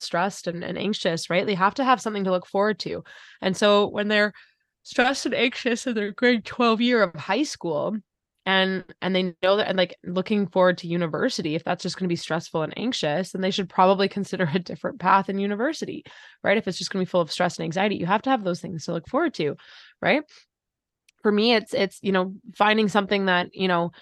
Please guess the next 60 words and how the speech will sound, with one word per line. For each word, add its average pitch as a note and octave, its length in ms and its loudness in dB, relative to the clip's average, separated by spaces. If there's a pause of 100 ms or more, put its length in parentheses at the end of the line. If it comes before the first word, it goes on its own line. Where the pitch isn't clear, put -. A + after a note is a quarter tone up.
(760)
for A#3+ 120 2
me, A#3+ 140 4
actually, A3+ 320 4
I G3+ 60 4
look G#3 180 -2
forward G3+ 300 -2
to - 120 -6
a F#3+ 40 0
night F3+ 240 -2
of E3+ 80 -6
nothing, E3+ 640 -4
right? F#3+ 380 0
And F#3+ 200 0
so, F#3 440 6
you F#3 100 -2
know, F3+ 140 2
on F3+ 100 2
the F3+ 80 0
nights F3 300 -2
that F3+ 140 -2
we F#3 80 -2
have F3+ 180 0
errands F#3+ 340 0
and F#3 100 -2
things E3+ 220 -6
like D#3+ 160 -6
that, E3 160 2
I F#3+ 80 0
just F3+ 220 -4
know E3+ 120 -2
that E3 120 -2
I E3 80 0
have E3+ 220 -2
to E3+ 100 -6
balance F3 420 4
it. D#3+ 140 2
Like, D3+ 240 -4 (240)
if F#3+ 160 -2
we G3 100 4
have F3 260 -2
commitments, F#3+ 640 -2 (400)
um, F3+ 280 2
where F3 160 2
we're E3+ 100 2
out F3+ 160 6
of F#3 60 4
the E3 80 2
house, G#3 480 4
I F3+ 80 -6
know F#3 160 -4
I F#3 80 0
need F3+ 160 -4
to F#3 80 -4
balance F3 380 2
that F3+ 100 2
with E3+ 140 -4
a E3+ 40 -4
night E3 220 -4
at D#3+ 80 -6
home, F3 500 -2